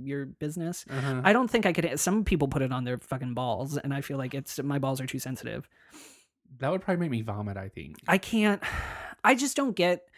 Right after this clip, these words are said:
Speaker 1: like, I like a little bit of
Speaker 2: Touchy
Speaker 1: Yeah,
Speaker 2: feely,
Speaker 1: like, a
Speaker 2: not,
Speaker 1: little,
Speaker 2: like,
Speaker 1: little bit of
Speaker 2: not
Speaker 1: stuff on
Speaker 2: fucking
Speaker 1: the, in the
Speaker 2: bruised
Speaker 1: balls.
Speaker 2: and all that shit.
Speaker 1: Oh my God.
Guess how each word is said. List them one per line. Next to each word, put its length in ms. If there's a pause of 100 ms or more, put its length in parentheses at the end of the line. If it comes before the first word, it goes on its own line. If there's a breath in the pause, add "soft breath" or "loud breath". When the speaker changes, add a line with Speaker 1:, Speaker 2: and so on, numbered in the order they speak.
(340 loud breath)
Speaker 1:
like, 200
I 100
like 240
a 40
little 340
bit 180
of 500 (540)
Speaker 2:
Touchy 400
Speaker 1:
Yeah, 460
Speaker 2:
feely, 100
Speaker 1:
like, 120
a 100
Speaker 2:
not, 100
Speaker 1:
little, 300
Speaker 2:
like, 100
Speaker 1:
little 300
bit 180
of 100
Speaker 2:
not 80
Speaker 1:
stuff 340
on 140
Speaker 2:
fucking 180
Speaker 1:
the, 180
in 20
the 100
Speaker 2:
bruised 220
Speaker 1:
balls. 340
Speaker 2:
and 80
all 140
that 200
shit. 160
Speaker 1:
Oh 140
my 140
God. 340